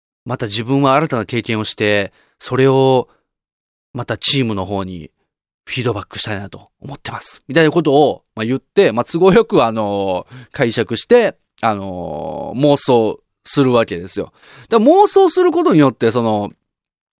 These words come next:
まあ、ちょっとした出来事とかね、あの、ちょっ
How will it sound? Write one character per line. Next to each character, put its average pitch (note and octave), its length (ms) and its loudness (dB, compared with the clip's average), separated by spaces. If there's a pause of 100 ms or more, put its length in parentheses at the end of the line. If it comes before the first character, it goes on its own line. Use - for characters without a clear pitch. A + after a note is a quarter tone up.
(380)
ま G3+ 100 -10
あ、 - 20 -20
ち - 100 2
ょ - 20 8
っ - 40 -2 (140)
と A4+ 140 6
し - 80 0
た G4+ 100 2
出 D#4 160 4
来 D4+ 100 -6
事 G3 240 0
と G2 100 -10
か D3 140 -10
ね、 A#3 180 -8 (140)
あ C#3 180 2
の、 B2 180 -2
ち - 120 -8
ょ - 20 -6
っ B3 60 -16